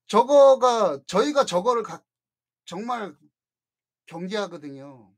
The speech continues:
아이들의 삶에서 영점일 프로가 중요한 건 아닌 것 같은데, 근데 지금 모든 획일화된,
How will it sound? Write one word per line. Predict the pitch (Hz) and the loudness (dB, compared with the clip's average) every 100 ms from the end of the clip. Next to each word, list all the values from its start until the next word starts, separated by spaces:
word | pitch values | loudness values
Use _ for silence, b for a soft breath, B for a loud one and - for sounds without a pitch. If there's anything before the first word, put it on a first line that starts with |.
| _ _ _ _ _ _ | _ _ _ _ _ _
아이들의 | 170 233 311 302 311 285 | -6 -4 -4 -8 -10 -10
삶에서 | 226 240 240 240 220 214 202 | -10 -12 -14 -16 -12 -10 -10
영점일 | 156 196 262 269 277 | -10 -12 -12 -12 -14
프로가 | 247 285 269 247 | -16 -16 -10 -10
중요한 | 202 196 202 196 190 | -10 -12 -12 -12 -12
건 | 180 160 | -12 -12
아닌 | 131 156 220 | -12 -12 -12
것 | 208 | -10
같은데, | 175 - 160 143 139 143 117 101 _ _ _ _ _ _ _ | -10 -12 -16 -14 -14 -16 -20 -20 _ _ _ _ _ _ _
근데 | 269 285 - | -10 -8 -6
지금 | - 220 311 247 | -6 -6 -4 -4
모든 | 175 247 302 277 277 233 | -6 -6 -6 -4 -6 -8
획일화된, | 220 269 285 269 226 214 160 | -12 -8 -4 -4 -4 -10 -12